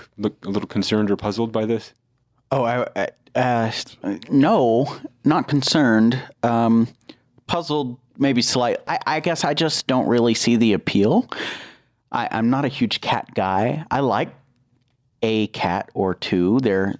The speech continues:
Speaker 2: they're good to pet once or twice, and then I, I just, I don't know.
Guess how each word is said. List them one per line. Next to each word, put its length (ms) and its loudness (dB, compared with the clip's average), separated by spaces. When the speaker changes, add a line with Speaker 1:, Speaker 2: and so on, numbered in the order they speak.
Speaker 2:
they're 140 -2
good 260 -6
to 80 -2
pet 340 -6
once 180 -2
or 80 -2
twice, 480 -2
and 140 0
then 240 0
I, 200 -4
I 100 -2
just, 380 -4
I 100 -4
don't 160 0
know. 220 -2